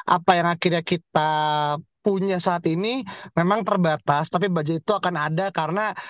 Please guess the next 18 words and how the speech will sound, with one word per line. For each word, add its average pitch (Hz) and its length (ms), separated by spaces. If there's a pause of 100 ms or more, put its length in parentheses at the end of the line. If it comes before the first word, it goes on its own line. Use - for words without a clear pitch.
as 170 280
soon 190 200
as 180 160
Maguire 165 800
itu 160 640 (320)
deal 214 480
dengan 165 320
West 156 320
Ham, 202 240
maka 185 160
uang 185 240
itu 175 80
harus 190 160
kita 156 480
alirkan, 160 440
jangan 156 200 (120)
sampai 175 280 (320)
masuk 180 480